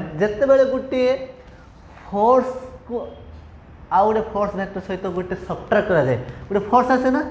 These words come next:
ଯେହେତୁ ଇଏ ଗୋଟେ ଭେକ୍ଟର କ୍ୱାଣ୍ଟିଟି, ତ ରେଜଲ୍ଟ ମଧ୍ୟ ଗୋଟେ ଭେକ୍ଟର କ୍ୱାଣ୍ଟିଟି ଆସିବ, ଆସିବ ନା ନାହିଁ? ସୋ ଜିରୋ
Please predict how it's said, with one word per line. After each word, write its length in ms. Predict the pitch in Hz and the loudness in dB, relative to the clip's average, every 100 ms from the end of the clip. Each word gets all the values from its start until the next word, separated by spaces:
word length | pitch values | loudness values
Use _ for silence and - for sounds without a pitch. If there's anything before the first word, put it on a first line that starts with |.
| - - - | -10 -16 -14
ଯେହେତୁ 340 | 127 180 254 262 | -2 2 2 2
ଇଏ 120 | 254 247 | 2 2
ଗୋଟେ 140 | 233 226 | 2 0
ଭେକ୍ଟର 340 | 202 202 208 190 | -2 -2 -2 0
କ୍ୱାଣ୍ଟିଟି, 300 | 175 151 151 - - | -2 -2 -6 -8 -8
ତ 40 | |
ରେଜଲ୍ଟ 360 | 185 175 185 226 | 0 0 2 0
ମଧ୍ୟ 160 | 233 226 | 0 0
ଗୋଟେ 180 | 226 226 | 0 -2
ଭେକ୍ଟର 220 | 220 214 226 | -4 -4 -2
କ୍ୱାଣ୍ଟିଟି 280 | 226 220 226 | -2 -2 -4
ଆସିବ, 180 | 226 233 233 - - - - - - 214 | -4 -8 -8 -16 -18 -18 -20 -20 2 2
ଆସିବ 160 | 220 277 | 4 4
ନା 40 | 214 | 4
ନାହିଁ? 160 | 139 131 - - - | 0 -6 -14 -18 -16
ସୋ 60 | 233 240 - - - - - 185 180 | -14 -12 -16 -20 -20 -20 -20 -16 -6
ଜିରୋ 180 | 220 | -2